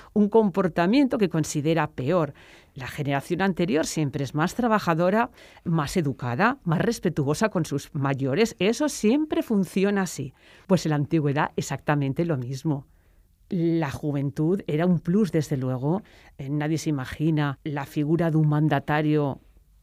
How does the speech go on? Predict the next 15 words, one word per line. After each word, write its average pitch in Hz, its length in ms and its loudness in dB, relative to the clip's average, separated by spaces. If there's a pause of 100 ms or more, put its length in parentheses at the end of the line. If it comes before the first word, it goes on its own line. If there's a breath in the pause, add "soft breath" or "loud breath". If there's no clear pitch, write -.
(160)
como 147 220 0
una 156 160 4
persona 151 420 -2
mayor 139 500 -2 (420)
y 123 80 -6
débil. 175 480 0
Siempre 147 360 -6
va, 147 100 -6
se - 180 -6
me, 147 260 -4
se 165 200 -8
lo 143 120 -4
vas 143 160 -4
a 170 40 -4
representar 147 760 -4